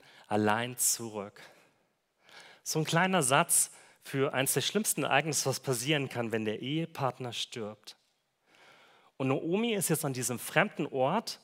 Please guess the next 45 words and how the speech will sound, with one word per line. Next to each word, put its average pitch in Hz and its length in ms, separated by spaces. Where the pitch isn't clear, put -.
sie - 160
erlebt 135 260
so 139 120
ganz 143 280
tiefen - 360
Schmerz 135 760
und 131 120
noch 170 160
was - 120
passiert 117 360
mit 110 180
ihr. 113 100
Sie 110 120
nimmt, 170 240
ihre 123 180
ganze 147 300
Existenz 151 600
ist - 120
so 101 200
weggenommen, 104 560
ihre 104 260
wirtschaftliche. 110 840
Frauen 160 360
konnten 160 280
dann 139 80
nicht 127 160
einfach 131 260
aufs 113 180
Arbeitsamt 135 680
gehen 139 260
und 120 140
sich - 180
einen 107 100
Job 180 220
suchen, 113 420
eine 104 120
Ausbildung 135 540
machen, 104 300
sondern 127 180
sie 113 100
waren 123 160
abhängig 135 480
von 120 160
ihrem 110 240
Ehemann. 104 600